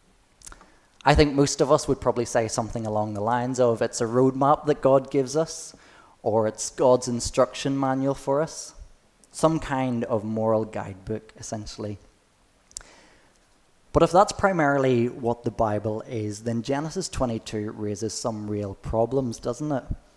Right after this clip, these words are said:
See, this story doesn't seem like a great moral example. And in fact, it's one that Richard Dawkins criticizes pretty harshly in his book, The God Delusion.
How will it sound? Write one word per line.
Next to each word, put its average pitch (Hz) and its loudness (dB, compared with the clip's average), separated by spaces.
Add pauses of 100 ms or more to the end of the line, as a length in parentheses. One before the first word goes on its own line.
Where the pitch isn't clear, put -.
(880)
See, - -4
this 185 2
story 165 4
doesn't 156 0
seem 127 -2
like 117 -2
a 113 0
great 101 -4
moral 104 -2
example. 117 0 (480)
And 147 6
in 139 4
fact, 143 6
it's 131 0
one 147 4
that 131 6
Richard 120 0
Dawkins 120 2 (340)
criticizes 120 2
pretty 120 -2
harshly 110 0
in 107 -8
his 104 -8
book, - -8
The 120 -2
God 98 -4
Delusion. 110 -4